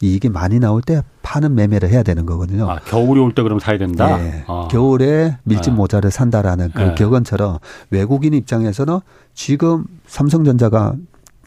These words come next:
Speaker 1: 꽤 올란 것처럼 보이잖아요. 꽤 오른 것처럼 보이는데요. 바닥 대비는.
Speaker 2: 아.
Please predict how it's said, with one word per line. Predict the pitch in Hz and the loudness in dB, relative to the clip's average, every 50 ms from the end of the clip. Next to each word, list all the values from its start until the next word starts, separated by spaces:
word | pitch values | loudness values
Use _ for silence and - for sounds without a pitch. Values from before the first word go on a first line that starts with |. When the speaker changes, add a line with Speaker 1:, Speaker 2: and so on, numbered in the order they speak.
| - - | -2 0
Speaker 1:
꽤 | 190 190 196 - - | 2 2 2 2 2
올란 | 160 175 180 175 165 151 143 | 2 4 4 2 2 2 2
것처럼 | 131 123 - - 131 123 113 | 0 0 0 0 0 2 2
보이잖아요. | - 110 113 120 113 101 85 85 90 135 175 - _ _ _ _ _ _ _ _ _ _ _ _ - - | 2 2 2 2 2 0 0 0 0 -2 -2 -4 _ _ _ _ _ _ _ _ _ _ _ _ -2 0
꽤 | 170 175 | 2 2
오른 | 175 - 127 139 151 165 165 | 4 4 4 4 4 4 2
것처럼 | 151 135 - 147 135 113 | 2 2 2 2 2 4
보이는데요. | 120 117 123 127 113 92 80 82 80 101 110 | 4 4 4 4 4 2 2 2 2 0 2
바닥 | - 104 107 131 120 - | 2 2 2 2 0 0
대비는. | - 92 85 - 92 82 | 0 0 0 0 0 0
Speaker 2:
아. | 85 107 143 78 - | 0 -2 -4 -6 -10